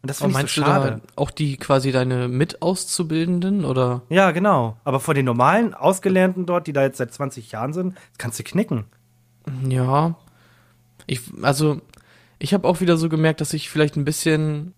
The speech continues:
Speaker 2: weit weg bin, weil ich bin ja auch eigentlich ein ziemlicher Idiot und die sind ja alle irgendwie mega krass gebildet und ich hab auch das Gefühl, die, mm, spielen auch zum Beispiel irgendwie nicht so viel, zocken nicht, sondern machen halt viel Unikram und bilden sich und lesen dann irgendwie ein Buch oder so, keine Ahnung.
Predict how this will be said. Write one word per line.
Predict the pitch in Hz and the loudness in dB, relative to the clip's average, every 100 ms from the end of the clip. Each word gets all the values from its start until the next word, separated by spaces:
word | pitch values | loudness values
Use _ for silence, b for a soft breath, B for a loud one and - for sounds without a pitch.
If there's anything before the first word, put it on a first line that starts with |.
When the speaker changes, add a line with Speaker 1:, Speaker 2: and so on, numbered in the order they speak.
| - | -4
Speaker 2:
weit | 139 131 - | 0 0 0
weg | 135 - | -2 0
bin, | 170 175 | 2 4
weil | 135 127 B B B | 4 2 B B B
ich | - | -6
bin | - | 0
ja | 139 | 2
auch | 139 | 2
eigentlich | 131 120 | -2 -4
ein | 127 | -4
ziemlicher | - 131 123 123 120 123 - | -2 -2 0 0 0 -2 -6
Idiot | 131 131 165 208 | -4 0 2 2
und | 151 135 | -2 -2
die | 135 | -2
sind | 131 | 0
ja | 127 | 2
alle | 135 135 | 2 0
irgendwie | 131 123 | 0 -2
mega | 127 127 127 127 | -2 0 0 0
krass | - 147 - | -2 -6 -4
gebildet | 143 131 160 190 175 | -4 0 2 0 0
und | 147 143 - b b b - | -4 -6 -10 b b b -6
ich | |
hab | 143 | -2
auch | 143 | -2
das | 139 | -4
Gefühl, | 139 - 151 | -2 2 2
die, | 131 135 123 b _ _ | 2 -2 -4 b _ _
mm, | - 82 78 123 135 | -20 -18 -14 -14 -8
spielen | - - 160 165 | -6 2 4 4
auch | 131 | 2
zum | - | 2
Beispiel | 131 123 135 | 0 0 -2
irgendwie | 127 | 0
nicht | 127 120 | 0 0
so | - | -4
viel, | 117 131 127 123 123 | -6 -2 2 2 2
zocken | 120 135 135 127 | 0 -2 0 0
nicht, | 123 117 - | 0 -2 -2
sondern | 123 120 120 117 127 - _ | -2 0 -2 -4 -6 -14 _
machen | - 123 | -6 -2
halt | 127 117 | -2 -4
viel | - 160 170 | -2 -2 0
Unikram | 135 135 - 131 123 120 123 | 0 -2 -2 -2 2 2 0
und | 120 117 117 147 - | -2 -4 -6 -14 -2
bilden | 131 127 123 | 0 0 0
sich | 123 117 123 | -2 -2 -4
und | 117 117 | -6 -4
lesen | 127 127 123 | 0 0 2
dann | 117 123 | 0 0
irgendwie | 123 123 185 | -2 -2 -2
ein | 170 131 | -2 -2
Buch | 151 | -4
oder | 139 131 | -4 -2
so, | 135 | -4
keine | 123 127 | -4 -4
Ahnung. | 127 135 139 | -2 -4 -6